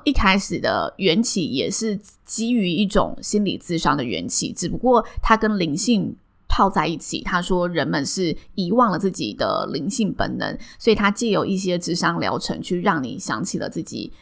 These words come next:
原先的可能前世啊，还是个体啊等等的，就想起你那个有灵性的一面。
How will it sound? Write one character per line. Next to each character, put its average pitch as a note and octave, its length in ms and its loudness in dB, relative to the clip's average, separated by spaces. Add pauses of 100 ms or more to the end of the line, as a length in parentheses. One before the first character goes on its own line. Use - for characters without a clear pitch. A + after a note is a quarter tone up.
(160)
原 D#3+ 240 2
先 F3+ 240 -2
的 E3 220 0
可 F3 100 -4
能 E3+ 140 -4
前 D#3+ 280 -4
世 G3 280 -4
啊， C3+ 140 2
还 D3 120 -6
是 - 100 -4
个 F#3+ 280 0
体 - 200 -10
啊 - 200 -2
等 A#2+ 240 -4
等 B2 180 -2
的， - 160 -6
就 G#3 100 0
想 G#3 300 -2
起 G#3 160 -4
你 C#3+ 140 -2
那 F#3 120 0
个 F3+ 120 -2
有 A2+ 100 0
灵 A2+ 240 -4
性 F#3+ 260 0
的 G2+ 200 -2
一 - 160 -4
面。 E3 340 0